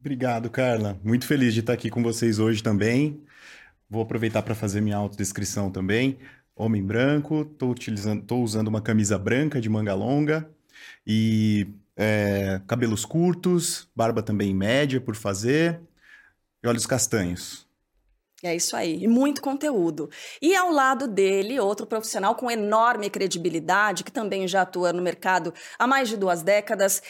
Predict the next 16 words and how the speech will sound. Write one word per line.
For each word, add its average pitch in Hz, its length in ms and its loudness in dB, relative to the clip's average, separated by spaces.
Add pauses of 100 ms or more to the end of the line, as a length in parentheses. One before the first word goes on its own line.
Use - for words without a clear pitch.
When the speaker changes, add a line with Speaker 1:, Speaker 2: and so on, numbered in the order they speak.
(200)
Speaker 2:
é - 60 4
autor 294 280 4
de 247 140 -2
três 220 340 0
livros, 226 560 0 (160)
C - 260 0
E 294 60 4
O 285 240 4
e 294 60 0
cofundador 262 800 2
do 202 120 -2
software 202 560 2
Maestro 226 640 2
A 208 100 4
B 175 120 -4
M, 175 480 -2